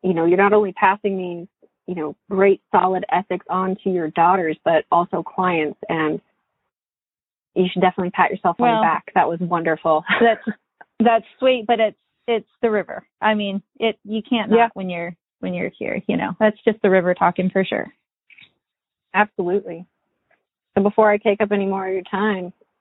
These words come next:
Speaker 1: lastly, this is kinda tying right into that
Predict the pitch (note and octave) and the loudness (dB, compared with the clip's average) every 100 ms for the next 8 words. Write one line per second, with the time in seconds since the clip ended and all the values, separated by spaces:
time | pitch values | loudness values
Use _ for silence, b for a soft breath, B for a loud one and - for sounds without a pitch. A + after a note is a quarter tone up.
0 | _ F3 E3+ G3 C4 - - - D#3 E3 | _ -4 0 2 2 -2 -10 -10 -8 -12
1 | _ _ _ _ _ - F#3+ G#3 - F3+ | _ _ _ _ _ -16 -16 -10 -6 -6
2 | - F3 E3+ D#3+ E3 F#3 F#3 F3+ E3 D#3 | -2 0 0 2 2 2 -2 0 0 0